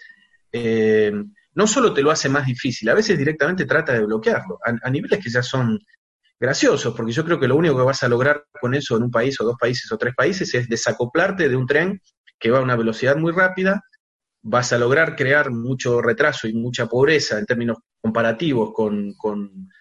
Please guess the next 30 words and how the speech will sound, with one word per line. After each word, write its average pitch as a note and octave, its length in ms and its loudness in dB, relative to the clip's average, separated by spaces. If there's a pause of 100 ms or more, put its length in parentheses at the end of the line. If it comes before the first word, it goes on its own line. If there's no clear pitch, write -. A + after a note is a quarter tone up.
(280)
las G#2+ 160 -4
locomotoras A2+ 840 2
y - 40 -14
con G#2+ 180 -4
el G#2 100 -6
resto B2 240 0
del A2+ 120 0
tren D3 300 2
de G#2+ 100 -2
la G2+ 80 -6
sociedad C#3 500 0 (360)
global, C#3 540 0 (920)
pero - 120 -2
no F#3+ 80 2
vas, F3+ 200 0
no D3 140 2
vas E3+ 160 0
a C3+ 40 0
lograr C3 360 0
parar A#2+ 420 0 (100)
ni, G#2 360 -4
ni G#2 160 -2
el G#2+ 120 -2
comercio C3+ 420 0
electrónico, E3 720 2
ni, G#2 460 -2 (500)
eh, F#2+ 600 -4
digamos, G#2 560 -4
ni, G#2+ 240 -4
ni, G#2 760 -4